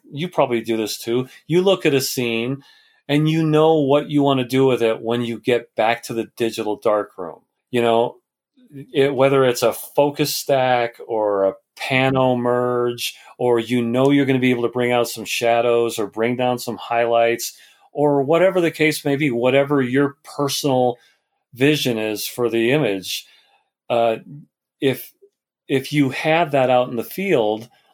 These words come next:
like Ansel Adams did with his development times and,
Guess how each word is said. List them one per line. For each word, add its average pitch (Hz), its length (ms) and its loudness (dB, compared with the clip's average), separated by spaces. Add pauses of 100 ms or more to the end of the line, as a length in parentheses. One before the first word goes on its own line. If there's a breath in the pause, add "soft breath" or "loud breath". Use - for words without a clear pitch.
like 123 280 0
Ansel 131 460 0
Adams 143 360 2
did 120 220 0
with 117 200 0
his 107 160 -6
development 117 580 -2
times 117 640 -2
and, 95 580 -6